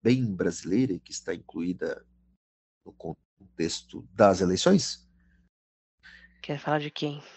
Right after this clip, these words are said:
Speaker 1: Quem
Speaker 2: Do
Speaker 1: fala da primeira-dama?
Speaker 2: Hum, Michele. O que Michele anda aprontando com a religião, né?
Speaker 1: Pois é, instrumentalizou, né? O Bolsonaro colocou, uh,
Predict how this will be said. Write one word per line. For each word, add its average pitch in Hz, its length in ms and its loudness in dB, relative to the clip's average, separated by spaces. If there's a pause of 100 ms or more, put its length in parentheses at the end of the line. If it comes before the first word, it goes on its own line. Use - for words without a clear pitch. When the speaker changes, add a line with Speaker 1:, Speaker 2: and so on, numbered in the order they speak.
(140)
Speaker 1:
Quem 247 240 8
Speaker 2:
Do 147 320 -2
Speaker 1:
fala 131 400 12
da 113 100 12
primeira-dama? 95 1000 6 (920)
Speaker 2:
Hum, 226 160 -4
Michele. 170 800 4 (960)
O - 40 -10
que - 120 -2
Michele 190 420 12
anda 175 140 12
aprontando 160 720 8 (400)
com - 100 0
a 165 60 6
religião, 160 520 2
né? 156 220 0 (1200)
Speaker 1:
Pois - 360 0 (180)
é, 131 160 12
instrumentalizou, 151 1120 4
né? 233 400 2 (220)
O - 100 -20 (340)
Bolsonaro 110 840 4 (120)
colocou, 139 840 6 (500)
uh, - 340 -2